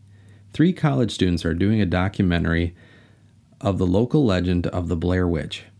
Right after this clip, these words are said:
After interviewing the locals, they hear the story of a hermit that used to lure children to a house deep in the forest where they would be killed in the basement,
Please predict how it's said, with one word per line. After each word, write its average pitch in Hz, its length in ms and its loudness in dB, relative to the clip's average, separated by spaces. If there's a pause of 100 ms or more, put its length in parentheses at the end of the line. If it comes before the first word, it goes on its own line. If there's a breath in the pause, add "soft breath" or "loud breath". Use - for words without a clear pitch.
(580)
After 120 260 0
interviewing 120 520 2
the 87 120 2
locals, 87 480 0
they 85 160 -2
hear 110 200 2
the 117 80 2
story 87 480 0
of 87 160 -2
a 85 80 -2
hermit 107 580 -2
that 80 140 -4
used 101 240 0
to 92 80 -2
lure 104 420 2
children 95 640 0
to 87 160 -4
a 80 60 -4
house - 500 -4
deep 101 300 -2
in 120 100 2
the 120 80 2
forest 80 560 -6 (400 loud breath)
where 101 140 0
they 98 100 2
would 95 160 0
be 90 100 0
killed 87 580 -2
in 95 120 -4
the 90 80 0
basement, 87 600 -4